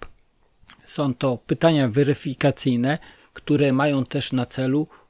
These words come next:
uśpienie naszej czujności. Tutaj spójrzcie na to, że jest budowane zaufanie, pokazywanie, że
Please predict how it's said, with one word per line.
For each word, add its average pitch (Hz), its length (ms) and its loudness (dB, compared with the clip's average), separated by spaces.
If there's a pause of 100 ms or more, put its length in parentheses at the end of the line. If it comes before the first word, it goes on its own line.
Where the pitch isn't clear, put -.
(180)
uśpienie 143 640 0
naszej 127 500 -2
czujności. 127 840 -2 (680)
Tutaj 143 400 2 (140)
spójrzcie - 640 2
na 123 160 0
to, 139 300 0 (300)
że 127 540 -4
jest 123 400 -4
budowane 143 560 2
zaufanie, 127 800 0 (540)
pokazywanie, 131 1000 0
że 120 480 -2